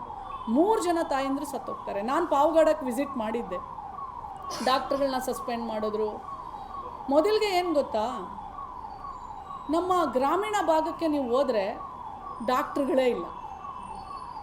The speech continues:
ಮತ್ತು ತಾಯಂದಿರನ್ನ ಹೆಂಗೆ ಉಳಿಸೋದಪ್ಪ ನಾವು? ಅನೆಸ್ಥೆಟಿಸ್ಟ್ ಇಲ್ಲ.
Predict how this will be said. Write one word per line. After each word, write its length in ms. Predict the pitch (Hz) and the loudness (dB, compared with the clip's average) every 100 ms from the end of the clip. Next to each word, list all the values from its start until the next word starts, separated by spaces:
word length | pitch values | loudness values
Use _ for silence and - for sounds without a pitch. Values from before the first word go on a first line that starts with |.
| 784 - - - | -10 -10 -10 -8
ಮತ್ತು 160 | 415 - | -6 2
ತಾಯಂದಿರನ್ನ 560 | 349 381 480 466 494 403 | 4 6 6 8 8 8
ಹೆಂಗೆ 260 | 370 440 | 6 8
ಉಳಿಸೋದಪ್ಪ 480 | 415 392 381 330 330 | 8 8 6 6 6
ನಾವು? 460 | 311 302 294 302 214 - - - - - - - - - - - - - - 1077 - 880 - - 1077 - - - - - - - - - - - | 2 4 8 8 6 0 -8 -10 -10 -10 -10 -10 -10 -10 -10 -10 -10 -10 -10 -10 -10 -10 -10 -10 -10 -10 -10 -10 -10 -10 -10 -10 -10 -10 -6 0
ಅನೆಸ್ಥೆಟಿಸ್ಟ್ 760 | 277 381 - 370 330 339 - 269 | 4 4 4 0 2 0 0 0
ಇಲ್ಲ. 180 | 208 | 0